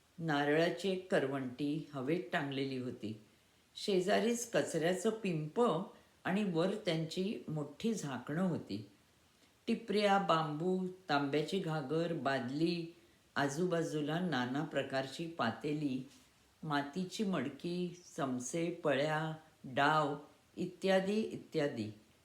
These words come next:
स्वयंपाकघरातल्या गोष्टी. तसंच सूप, झांजा, घुंगूर. मला वाटलं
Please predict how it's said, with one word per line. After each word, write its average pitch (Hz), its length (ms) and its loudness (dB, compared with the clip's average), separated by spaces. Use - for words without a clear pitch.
स्वयंपाकघरातल्या 151 960 0
गोष्टी. 135 560 -4
तसंच 220 460 0
सूप, 247 600 -2
झांजा, 160 800 2
घुंगूर. 151 520 2
मला 139 340 0
वाटलं 185 400 0